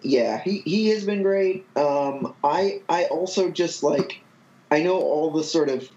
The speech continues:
pundits have, have said this about Kevin Durant, but as someone who hasn't watched a lot of Kevin Durant basketball, um, before he came, it's incredible to see, like, both, like, a seven-footer shoot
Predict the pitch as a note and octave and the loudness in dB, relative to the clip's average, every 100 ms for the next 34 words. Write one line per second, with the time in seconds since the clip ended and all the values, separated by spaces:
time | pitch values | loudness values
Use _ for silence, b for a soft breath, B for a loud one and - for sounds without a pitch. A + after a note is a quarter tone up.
0 | _ - C#3+ C#3 B2+ - C3+ G#2 B2+ A#2+ | _ -2 0 2 0 0 -2 0 0 0
1 | - - B2+ B2+ C#3+ C#3+ D3+ D3+ - D3+ | -2 2 2 2 -2 -2 0 0 0 -4
2 | D3 D3 D3+ D3+ - B2 A2+ A#2+ B2 - | -2 -2 -2 -2 0 0 0 0 -2 0
3 | C#3+ C#3 B2 A#2 - A#2+ B2 B2 - - | -2 -2 0 -2 0 0 2 0 -4 -2
4 | A#2 A#2 A#2 - G#2 A2 A#2 A2+ B2 A#2+ | 0 2 0 -2 0 0 0 -2 -2 0
5 | B2 A#2+ - A#2 A#2 - B2 D3 D3 D3 | 0 -2 0 0 0 -2 -2 -2 -2 -4
6 | - B B B B _ - B2 A#2+ A#2+ | -10 B B B B _ 0 2 4 2
7 | A#2 - C#3+ C3+ A#2+ C#3 C3+ C#3 C3+ B2+ | 0 0 0 0 -4 -2 0 0 0 -2
8 | - B2+ A#2+ - B2+ D3 C#3 C3+ C3 B2+ | 0 -2 -2 0 2 2 -2 -4 -2 -2
9 | - - A#2 C#3+ D3+ D3 - - _ _ | -2 -2 -2 0 -2 -4 -12 -20 _ _
10 | _ _ - A#2 - - _ _ _ - | _ _ -2 0 -2 -16 _ _ _ -12
11 | - - - - - A#2+ B2+ B2+ B2+ - | -12 -14 -20 -18 -6 0 2 2 -2 -10
12 | - B2 A2+ - B2 B2 C#3+ C#3 - C#3 | -2 0 0 0 -2 0 -2 -2 -2 0
13 | B2 A#2+ A#2 A2+ - - - C#3+ B2 | 2 2 0 -4 -8 -4 -2 0 -2